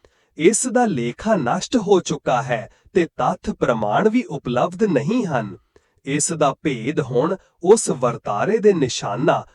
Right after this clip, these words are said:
ਭਾਵ ਗੁੱਝੀਆਂ ਨਿਸ਼ਾਨੀਆਂ ਵਿੱਚ ਹੀ ਛੁਪਿਆ ਹੋ ਸਕਦਾ ਹੈ, ਜਿਸ ਵਿੱਚੋਂ ਇਸ ਦੀ ਸਿਰਜਣਾ ਹੋਈ ਹੈ। ਸਿਰਜਣਾ ਦੀ ਘੜੀ ਦਾ ਰਾਜ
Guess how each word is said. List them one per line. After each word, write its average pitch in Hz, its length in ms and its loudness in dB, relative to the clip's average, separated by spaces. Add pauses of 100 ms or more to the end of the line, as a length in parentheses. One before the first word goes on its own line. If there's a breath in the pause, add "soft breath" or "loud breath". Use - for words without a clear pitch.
(160 soft breath)
ਭਾਵ - 400 2
ਗੁੱਝੀਆਂ 170 520 -2
ਨਿਸ਼ਾਨੀਆਂ 160 640 0
ਵਿੱਚ 208 240 -2
ਹੀ 180 160 0
ਛੁਪਿਆ 135 440 -2
ਹੋ 120 200 -2
ਸਕਦਾ 117 480 -4
ਹੈ, 151 220 -2 (280 soft breath)
ਜਿਸ 156 380 6
ਵਿੱਚੋਂ 170 480 -2
ਇਸ 127 220 -4
ਦੀ 185 180 -2
ਸਿਰਜਣਾ 202 560 -2
ਹੋਈ 139 340 0
ਹੈ। 110 260 -4 (500)
ਸਿਰਜਣਾ 175 600 0
ਦੀ 214 180 0 (100)
ਘੜੀ 123 260 2
ਦਾ 117 200 0
ਰਾਜ 123 440 -2